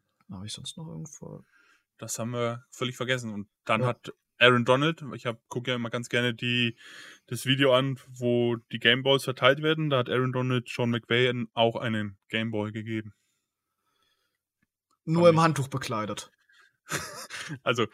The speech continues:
Speaker 2: <laughs> das war auch super Timing, wo das stattgefunden hat. Aaron Donald nur im Handtuch und, ähm, <laughs> und Jones mit der Hose schon runter, halb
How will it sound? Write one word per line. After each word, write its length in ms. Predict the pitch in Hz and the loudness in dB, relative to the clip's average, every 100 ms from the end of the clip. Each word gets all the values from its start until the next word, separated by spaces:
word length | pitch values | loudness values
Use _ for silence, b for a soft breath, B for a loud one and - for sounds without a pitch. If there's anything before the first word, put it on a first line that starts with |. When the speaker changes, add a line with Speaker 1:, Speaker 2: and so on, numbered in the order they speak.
| 147 - | -10 -14
Speaker 2:
<laughs> 920 | - - - - - - 127 _ _ - - | -6 -6 -6 -12 -20 -20 -20 _ _ -14 -4
das 180 | 123 - | -2 4
war 120 | 123 | 6
auch 200 | 131 110 110 139 127 _ - | 6 4 -6 -16 -16 _ -12
super 260 | - 139 127 | -2 2 4
Timing, 460 | 131 139 127 113 | 6 6 4 0
wo 60 | 107 | 0
das 160 | 113 - | -2 -4
stattgefunden 600 | 117 - 127 - 113 110 | -10 -8 -10 -6 -4 -4
hat. 120 | 113 | -4
Aaron 220 | 123 120 | -4 -4
Donald 320 | 117 127 131 | -2 -4 -4
nur 120 | 123 120 | -2 -2
im 140 | 123 | 2
Handtuch 400 | 135 156 196 220 B B B B | 2 4 2 2 B B B B
und, 280 | 139 131 131 | -6 -6 -4
ähm, 420 | 131 127 123 123 | 2 4 4 4
<laughs> 440 | 151 - - - - | 0 0 -10 -14 -8
und 200 | 131 - | -2 6
Jones 340 | 135 160 160 | 8 8 4
mit 140 | 151 | 4
der 100 | 147 | 4
Hose 300 | 139 160 170 | 6 6 4
schon 160 | 151 143 | 4 2
runter, 600 | 151 185 190 190 180 170 | 2 2 4 4 4 6
halb 180 | 165 180 | 6 4